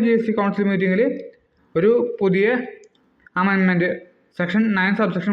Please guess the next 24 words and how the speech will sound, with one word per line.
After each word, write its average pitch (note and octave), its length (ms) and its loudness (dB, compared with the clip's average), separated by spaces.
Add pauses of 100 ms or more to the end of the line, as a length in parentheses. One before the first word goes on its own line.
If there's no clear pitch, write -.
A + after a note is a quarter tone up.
one G3 120 -2
of F#3+ 120 -4
സി G#3+ 120 0
ജി F#3 100 0
എസ് F3+ 120 -6
ടി G3 140 -2
Act F3+ 220 -8 (420)
ടു G3 120 -2
തൗസൻഡ് G3 220 0
സെവനിൽ, F#3 380 0 (580)
സ-, F#3+ 320 0
ടു G3 100 0
തൗസൻഡ് G3 200 2
സെവൻറ്റീൻ്റെ F#3+ 460 2
പുതിയ G3 160 2 (100)
ഒരു G#3 120 0
അമെൻമെന്റ് F#3 440 0 (580)
കൊണ്ടുവരുന്നുണ്ട്. G3 600 2 (840)
അതിൽ E3+ 180 0 (1900)
ഈ G#3+ 40 2 (800)
എക്സ്ട്രാ G#3 360 -4 (300)
ന്യൂട്രൽ G3 480 -2 (140)
ആൽക്കഹോളിന് F#3 600 0 (880)
ജി E3+ 120 -2